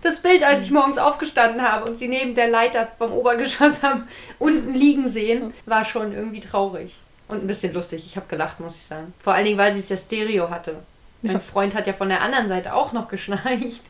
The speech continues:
Speaker 2: Ich glaube, es war mehr dein Freund, der sie weggetrieben
Speaker 1: Definitiv,
Speaker 2: hat.
Speaker 1: der schnarcht nämlich mitunter mega laut und in letzter Zeit macht er es auch wieder häufiger, weil es ist Allergikerzeit und, ähm, seine Nase ist auch dauernd zu und deswegen macht es immer.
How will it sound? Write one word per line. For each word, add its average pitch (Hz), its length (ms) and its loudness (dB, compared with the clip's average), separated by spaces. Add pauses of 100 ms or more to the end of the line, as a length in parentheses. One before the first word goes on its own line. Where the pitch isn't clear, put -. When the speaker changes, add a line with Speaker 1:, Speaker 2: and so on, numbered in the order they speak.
(440)
Speaker 2:
Ich - 100 -6
glaube, 220 180 2
es 208 120 -6
war 202 80 0
mehr 175 240 -2
dein 180 200 -8
Freund, 175 460 -12
der 170 140 -12
sie 170 200 -10
weggetrieben 247 380 0
Speaker 1:
Definitiv, 254 460 2
Speaker 2:
hat. - 60 -4
Speaker 1:
der 220 120 -2
schnarcht 214 340 -4
nämlich 208 220 -6 (320)
mitunter 202 400 -2
mega 226 380 2
laut 214 240 0
und 214 100 -6
in 190 120 -2
letzter 190 260 -4
Zeit - 160 -6
macht 196 160 -10
er 214 60 -12
es 190 60 -12
auch 190 140 -10
wieder 190 120 -4
häufiger, 190 380 -2
weil 180 200 2
es 208 100 -10
ist - 300 -12
Allergikerzeit 185 880 -2
und, 185 320 -2
ähm, 180 420 -2
seine 180 240 -2
Nase 180 240 -2
ist - 140 -12
auch - 180 -2
dauernd 170 360 -4
zu - 180 -10 (180)
und 185 180 -6
deswegen 175 360 -12
macht 170 120 -16
es - 60 -18
immer. 165 160 -14